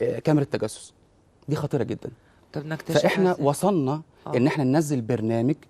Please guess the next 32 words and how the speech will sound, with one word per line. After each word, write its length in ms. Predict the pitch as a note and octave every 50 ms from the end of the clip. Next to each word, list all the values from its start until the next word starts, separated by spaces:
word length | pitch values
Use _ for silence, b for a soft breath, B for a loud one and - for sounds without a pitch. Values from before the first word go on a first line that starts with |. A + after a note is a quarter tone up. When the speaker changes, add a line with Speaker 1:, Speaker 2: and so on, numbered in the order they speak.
| _ _ -
Speaker 2:
آه. 120 | D3 D#3 D3 -
Speaker 1:
البرنامج 520 | C3 A#2+ A2+ B2 B2+ A#2+ C#3 E3+ F3+ D#3+
ده 200 | C3+ A#2+ A#2 B2 A#2 A#2
هنقدر 260 | C#3 - C#3+ C3+ B2+
نوصله، 460 | B2+ B2+ B2 - - D3 C3+ A#2+ -
ننزله 360 | - A#2 A2+ A2+ G#2+ C#3 D3+ C3
كتطبيق، 840 | - A#2+ A#2 - - C3 - - - - G#3+ G#3+ - C#4 G3+ -
أبلكيشن 460 | G3+ F#3 G#3 A3 - G3+ D3+ - A#2+ B2
عادي 200 | A#2 A#2 A2 - _ _ -
Speaker 2:
أيوة. 160 | D#3+ E3+ D3+ C#3 -
Speaker 1:
على 160 | - C#3+ E3+ E3+
الموبايل، 440 | D#3 D3 C3+ B2 C#3+ D#3 G#3 B3+ C4 b b b b b
ونفتح 440 | C3+ F#3 C#4 C4+ - G#3 F3+ - -
البرنامج 760 | - C#3 C3 B2+ B2 B2+ B2+ C#3 C3+ C#3 D3 C#3 B2 A2+ G#2+
هيفتح 260 | A#2 A#2 - - C3+
لنا 160 | D#3+ F#3 F#3+
الكاميرا، 420 | E3+ - - G#3+ A3 A3 B3 C4+ C#4+ _ B B B B B B
فهيعرف 840 | - F3 D#3+ D#3 D3+ F3 G#3+ A3+ A3 G3 F3+ F#3 A3 A3+ - - - b b b b b
فين 320 | - - - B3 C#4+ D4+
الكاميرا 420 | C#4+ A3 - - G#3+ A#3 A#3 A3+ G3+
مزروعة. 480 | F3 E3 C#3 C#3 D#3+ F3 C3+ G#2 - - _ b b b b b b b b b b b b b b _ _ _ -
لأن 180 | - A#2 A#2 C3
إحنا 140 | D3 D#3 D3
خلينا 240 | - D3+ D#3+ D3+ C#3
نبسط 280 | D3 - - C#3+ C3
الكلام، 420 | C3 - - B2+ A#2 A2+ A2 G#2+ - - -
أنا 120 | E3+ G3+ G#3
لو 120 | F3 D3+
عايز 180 | D3+ F3+ D#3+ E3
أعمل 260 | F3 E3+ D#3 D3+ D3 - _ _ - - -
فحص 300 | - E3+ F3 - - -
لعينة، 220 | C3 B2 C3 C#3+